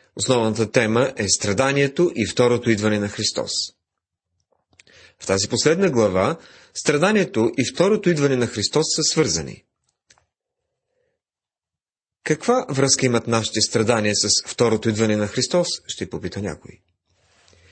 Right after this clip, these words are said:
Християнският живот за всеки от нас започва с страданията на Господ Исус на кръста, където Той понесе наказанието за греховете ни.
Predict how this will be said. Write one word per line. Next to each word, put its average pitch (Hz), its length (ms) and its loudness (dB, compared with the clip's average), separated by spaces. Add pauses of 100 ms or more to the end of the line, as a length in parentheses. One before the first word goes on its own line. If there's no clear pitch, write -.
(240)
Християнският 117 600 0
живот 147 300 2
за 147 100 0
всеки 135 280 2
от 127 120 0
нас 139 160 2
започва 131 480 0
с 117 160 0
страданията 127 640 0
на 135 100 0
Господ 107 360 -2
Исус 107 240 -4 (140)
на 107 180 -2
кръста, 135 460 0 (500)
където 147 380 -2
Той 160 200 2
понесе 143 360 2
наказанието 104 680 0
за 101 140 -2
греховете 101 540 -4
ни. 76 200 -16